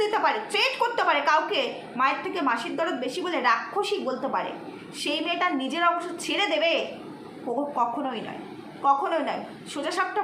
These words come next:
বলো না, তুমি আরেকটা প্রপার্টি নিচ্ছ, ভালো কথা, তুমি তোমার পয়সা নেবে, এত ভনিতা করার তো কিছু নেই। ভিউয়ার্স তো তোমায় কিছু বলবে, যদি সেটাই হতো তাহলে তুমি প্রপার্টিটা নিয়ে কাউকে জানাতেই না, কিংবা সেই প্রপার্টিটা শিফট করার পর তুমি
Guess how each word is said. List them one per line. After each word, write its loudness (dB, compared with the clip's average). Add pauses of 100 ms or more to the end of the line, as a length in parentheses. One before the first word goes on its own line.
বলো 0
না, -2
তুমি -2
আরেকটা -2 (100)
প্রপার্টি -2 (120)
নিচ্ছ, -6 (520)
ভালো 4
কথা, 2
তুমি -4 (120)
তোমার 2
পয়সা -2 (100)
নেবে, -6 (420)
এত -2 (140)
ভনিতা 0
করার 2
তো 0
কিছু -4
নেই। -2 (300)
ভিউয়ার্স 2
তো -4
তোমায় 0
কিছু -4 (120)
বলবে, -2 (600)
যদি -4
সেটাই 2
হতো -2
তাহলে 0
তুমি -4
প্রপার্টিটা -2 (120)
নিয়ে -2 (240)
কাউকে 0 (120)
জানাতেই 2
না, -2 (360)
কিংবা 6
সেই 2
প্রপার্টিটা 2 (120)
শিফট -2 (100)
করার 4
পর 0 (320)
তুমি -4